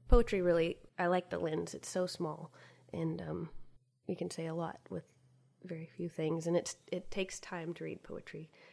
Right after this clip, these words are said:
I like the fact that it takes time. You have to think about it. You sit in your chair, you have to read a line, you still don't get it, you have to reread it and think some more. I like the solitude, and I like the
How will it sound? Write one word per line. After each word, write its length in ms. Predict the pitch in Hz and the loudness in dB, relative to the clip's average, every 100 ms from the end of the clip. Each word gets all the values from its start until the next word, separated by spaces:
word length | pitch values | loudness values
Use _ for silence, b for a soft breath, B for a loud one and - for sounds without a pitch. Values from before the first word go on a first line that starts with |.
| b | b
I 60 | 180 | -2
like 240 | 180 170 | -2 -2
the 180 | - - - | -4 -4 -4
fact 240 | - 165 - | -4 -4 -4
that 100 | 160 | -6
it 120 | - | -4
takes 280 | 175 165 - | -4 -6 -8
time. 280 | - 175 170 | -2 2 2
You 80 | |
have 120 | 160 - | 0 -6
to 80 | - | -2
think 220 | 170 165 | 0 0
about 240 | 170 160 | 0 -2
it. 140 | 160 156 - | -2 -6 -8
You 140 | 165 | -8
sit 220 | - - | -4 -2
in 60 | 170 | 0
your 100 | 160 | -2
chair, 320 | - 196 190 | -2 -4 -4
you 140 | 180 170 | -4 -8
have 160 | 165 | -10
to 80 | - | -8
read 200 | 156 160 | -6 -4
a 60 | 151 | -2
line, 280 | 160 175 170 | 0 2 0
you 60 | |
still 280 | 160 - 160 | -2 -2 0
don't 200 | 165 - | -2 -2
get 120 | 180 | -2
it, 60 | 180 | -4
you 100 | 170 | -4
have 120 | 151 | -8
to 80 | - | -8
reread 380 | 160 160 170 165 | -6 -4 -4 -4
it 120 | 175 | -4
and 100 | 165 | -6
think 200 | - 160 | -6 -8
some 160 | - 160 | -8 -6
more. 260 | 165 165 165 b b b - | -6 -6 -10 b b b -8
I 40 | |
like 180 | 170 170 | -8 -4
the 200 | 165 - - | -6 -6 -8
solitude, 640 | - 156 160 - 160 170 - | -10 -10 -10 -8 -8 -10 -10
and 160 | 160 | -10
I 80 | 160 | -10
like 240 | 160 160 - | -12 -16 -14
the 180 | 160 | -14